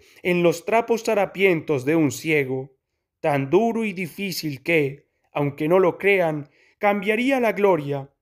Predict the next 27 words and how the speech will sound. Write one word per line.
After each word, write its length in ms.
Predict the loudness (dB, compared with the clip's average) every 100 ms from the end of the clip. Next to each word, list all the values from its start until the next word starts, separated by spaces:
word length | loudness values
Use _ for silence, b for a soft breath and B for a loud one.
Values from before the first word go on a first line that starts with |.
| _
el 240 | -6 -4 -4
dinero 480 | -2 0 0 0
y 60 | 0
lo 120 | 0
demás 500 | 2 2 2 0 -4 b b b
por 180 | 2 4
el 160 | 4
destino 540 | 0 -2 -2 -2 0 2
de 100 | 0
un 220 | 0 2
labrador. 760 | 2 2 0 2 0 -2 -10 _ _ _ _ _ _
¿Y 160 | -2 2
a 80 | 4
usted 360 | 2 -2 -2
dónde 460 | 0 0 0 0 0
le 120 | 0
agrada 360 | 2 4 4 4
escribir? 680 | -2 -6 -4 -4 -6 -10 _ _ _ _ _ -6
Escribo 520 | -6 -2 0 4 4
en 100 | 4
El 140 | 0
Rayo 420 | 4 4 4 0
artículos 600 | -2 -4 -12 -8 -2 -2 0
sobre 240 | 0 2
la 160 | 2 2
cuestión 420 | -2 0 0 0
judía. 560 | -2 0 0 -2 -8